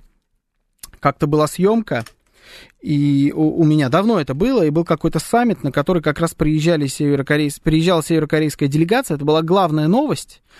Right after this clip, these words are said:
этого саммита. Вот здесь он в Москве проходил, и все ждали как раз, какие заявления они будут делать.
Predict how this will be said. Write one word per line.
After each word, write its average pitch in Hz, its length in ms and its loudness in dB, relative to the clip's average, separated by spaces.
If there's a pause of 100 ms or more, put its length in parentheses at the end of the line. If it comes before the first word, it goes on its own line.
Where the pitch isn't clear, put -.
(280)
этого 156 280 0
саммита. 131 420 -2
Вот 135 60 0
здесь 175 240 0
он 151 100 0
в - 20 2
Москве 160 340 0
проходил, 120 500 -4
и 120 40 -6
все 190 160 -2
ждали 190 320 0
как - 200 -12
раз, 127 240 -6
какие 165 300 -2
заявления 160 580 0
они 120 160 -4
будут 143 260 -2
делать. 233 380 -2